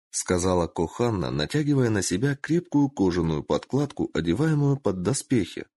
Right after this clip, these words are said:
«Мы уже окружены, теперь нет нужды спешить. Что делать со слугами, моя госпожа?» «Юидай запытает их до смерти, если захватит. Забираем с собой».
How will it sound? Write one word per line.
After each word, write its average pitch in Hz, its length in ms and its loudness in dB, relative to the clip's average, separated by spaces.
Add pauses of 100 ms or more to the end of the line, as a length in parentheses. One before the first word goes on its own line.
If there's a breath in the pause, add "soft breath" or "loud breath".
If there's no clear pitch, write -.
(400)
«Мы 135 240 4
уже 131 240 4
окружены, 131 680 2
теперь 101 380 2
нет 127 340 0
нужды 98 300 0
спешить. 95 460 -2
Что - 280 0
делать 151 320 4
со 123 120 2
слугами, 120 440 2
моя 87 240 0
госпожа?» 98 560 -2 (920)
«Юидай 139 500 4
запытает 147 580 2
их 135 120 2
до 160 160 4
смерти, 92 320 -4
если 92 280 0
захватит. 104 640 -2 (240)
Забираем 147 540 2
с - 60 -2
собой». 107 440 2